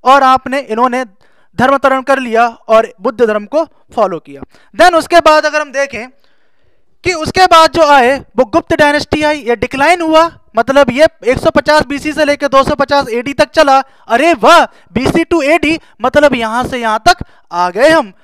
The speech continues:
ट्रांसफॉर्मेशन हो गया हमारा। कब हुआ? ये क्वेश्चन आ चुका है कि कब, कब ईसा पूर्व ईसवी में कन्वर्ट हुआ। ये हुआ पोस्ट मौर्यन पीरियड, मतलब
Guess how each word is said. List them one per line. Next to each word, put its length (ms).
ट्रांसफॉर्मेशन 680
हो 180
गया 200
हमारा। 400
कब 180
हुआ? 200
ये 100
क्वेश्चन 360
आ 120
चुका 260
है 240
कि 80
कब, 280
कब 320
ईसा 460
पूर्व 400
ईसवी 440
में 200
कन्वर्ट 460
हुआ। 240
ये 200
हुआ 340
पोस्ट 260
मौर्यन 420
पीरियड, 480
मतलब 560